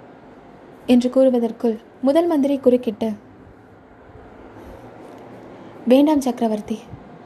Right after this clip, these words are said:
தங்கள் வாயால் அப்படியொன்றும் சபதம் கூற வேண்டாம்" என்று பரபரப்புடன் சொன்னார். "ஏன், அவள் பேரில் என்ன தங்களுக்கு அவ்வளவு இரக்கம்?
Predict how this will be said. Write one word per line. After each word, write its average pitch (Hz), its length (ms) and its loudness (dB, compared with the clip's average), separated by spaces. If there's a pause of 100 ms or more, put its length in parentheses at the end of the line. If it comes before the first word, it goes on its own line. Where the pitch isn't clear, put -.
(420)
தங்கள் 269 320 4
வாயால் 285 420 2
அப்படியொன்றும் 262 460 0
சபதம் 269 380 0
கூற 233 180 -2
வேண்டாம்" 208 340 -4 (960)
என்று 233 380 0 (200)
பரபரப்புடன் 302 600 2
சொன்னார். 202 380 -6 (2750)
"ஏன், 285 240 2 (760)
அவள் 254 280 -2
பேரில் 330 280 2
என்ன 311 240 0
தங்களுக்கு 262 440 0
அவ்வளவு 262 340 0
இரக்கம்? 262 480 -4